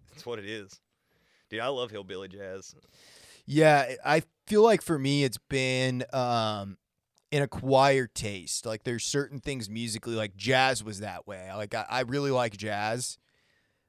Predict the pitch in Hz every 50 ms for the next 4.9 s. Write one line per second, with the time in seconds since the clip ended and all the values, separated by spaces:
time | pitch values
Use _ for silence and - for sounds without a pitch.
0 | _ _ _ - 131 120 120 120 92 120 120 117 110 107 104 104 101 101 90 -
1 | _ _ _ _ _ _ _ _ _ _ _ _ _ _ _ _ _ _ _ _
2 | _ _ _ _ _ _ _ _ - 165 165 160 156 123 135 160 - - 160 113
3 | 147 147 120 135 127 113 117 131 131 110 - 123 120 107 101 110 117 117 113 117
4 | 117 117 113 113 110 104 98 117 113 110 107 104 101 98 98 95 92